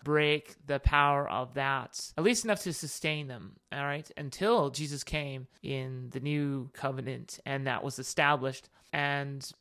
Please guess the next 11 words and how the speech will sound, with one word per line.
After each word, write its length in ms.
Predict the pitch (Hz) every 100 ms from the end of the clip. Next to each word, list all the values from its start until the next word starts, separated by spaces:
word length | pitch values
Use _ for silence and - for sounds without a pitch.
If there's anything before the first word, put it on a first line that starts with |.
| _
if 160 | 165 143
you 100 | 160
read 360 | 165 175 165 139 -
at 160 | 156 156
this 120 | 156
time, 360 | - 190 170
like, 180 | 147 139
no 160 | 151 185
one 320 | 240 247 202
could 260 | - 165 151
even 600 | 160 143 151 139 139